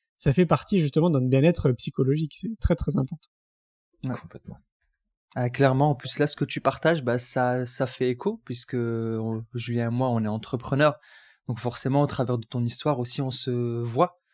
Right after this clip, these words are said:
Speaker 1: Eh oui.
Speaker 2: Euh, on voit vraiment notre parcours, les difficultés qu'on a pu traverser,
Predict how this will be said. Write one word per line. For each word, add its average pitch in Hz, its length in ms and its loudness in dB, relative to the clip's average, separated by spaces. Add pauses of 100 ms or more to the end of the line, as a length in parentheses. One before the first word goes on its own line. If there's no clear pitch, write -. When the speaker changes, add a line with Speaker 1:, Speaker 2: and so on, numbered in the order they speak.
(480)
Speaker 1:
Eh 107 40 -4 (120)
oui. 131 100 8
Speaker 2:
Euh, - 460 -4 (140)
on 104 200 -8
voit 104 200 -4
vraiment 113 280 -2
notre 117 220 -2
parcours, 165 720 0
les 107 80 -6
difficultés 113 460 -8
qu'on 110 140 -8
a 104 80 -4
pu 107 560 -12
traverser, 170 680 2